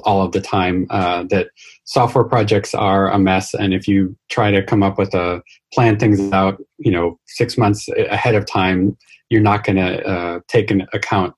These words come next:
that things are gonna change all the way. So instead of designing everything the way it should be up front, you kind of, uh, break the features down into smaller pieces,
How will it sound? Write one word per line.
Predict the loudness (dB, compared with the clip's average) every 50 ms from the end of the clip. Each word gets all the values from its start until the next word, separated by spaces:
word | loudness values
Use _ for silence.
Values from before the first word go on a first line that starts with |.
| _ -4 -4
that | -4 0
things | 0 0 2 2
are | 0
gonna | 0 0 -2 -2
change | -2 0 0 0 0 0 0
all | -2 -2
the | -2 -2
way. | -2 -4 -4 -4
So | -6 -4 -2 -2 -2 -2 -4 -8 -20 -20 -12 -4
instead | -2 -2 -2 2 2 2 4
of | 4 2 2
designing | 2 2 4 4 4 6 6 4 4 2 2
everything | 0 2 4 2 2 2 2 2 4 4 4 2 0 _ _ -20 _ _ -2
the | 2
way | 4 4 4 4
it | 2 0
should | -2 0 2 2 2 2
be | 2 2 4 4 2 2 0
up | 0 -2 -4 -4 -4 -2
front, | 0 0 2 2 2
you | 2 2 2 0 -2
kind | -2 -2 -2 -2 -2
of, | -4 -6 _ -20 -20 -20 -20 _ _ -6 -2
uh, | 0 0 0 -2 -4 _ _ 2
break | 4 4 4 2 -2 -10 -14 -14 _ _ -6
the | -4 0 0 -2
features | 0 2 2 2 4 4 4 4 4 4
down | 2 2 2 2 2 2 0
into | 0 -2 -2 -2 -4
smaller | -4 0 0 0 2 2 0
pieces, | -2 -2 -2 -2 -2 0 2 2 2 2 0 -2 -8